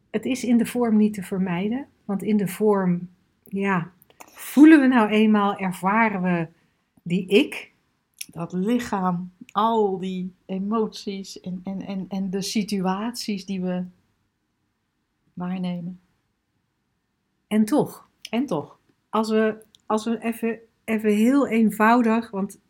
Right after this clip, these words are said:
Speaker 1: hè, binnen de, binnen de radioshow kunnen we ook weer niet zo diep gaan als
Speaker 2: Nee.
Speaker 1: bijvoorbeeld tijdens onze driedaagse dieper inzicht.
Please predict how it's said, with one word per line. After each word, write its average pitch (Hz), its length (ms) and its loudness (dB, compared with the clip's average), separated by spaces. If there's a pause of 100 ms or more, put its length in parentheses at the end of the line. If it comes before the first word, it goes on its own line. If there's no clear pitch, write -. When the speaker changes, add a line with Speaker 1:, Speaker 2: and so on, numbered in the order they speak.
Speaker 1:
hè, 214 200 -6
binnen 190 300 -2
de, 180 360 -6 (120)
binnen 180 220 -2
de 175 60 -2
radioshow 180 580 -2
kunnen 175 220 -2
we 175 80 -6
ook 185 120 -10
weer 185 100 2
niet 185 200 2
zo 247 180 6
diep 226 220 4
gaan 202 220 0
als 202 140 0
Speaker 2:
Nee. 165 100 0
Speaker 1:
bijvoorbeeld 196 340 2
tijdens 180 320 -4
onze 185 240 -6
driedaagse 180 760 -4 (380)
dieper 185 360 2
inzicht. 247 580 2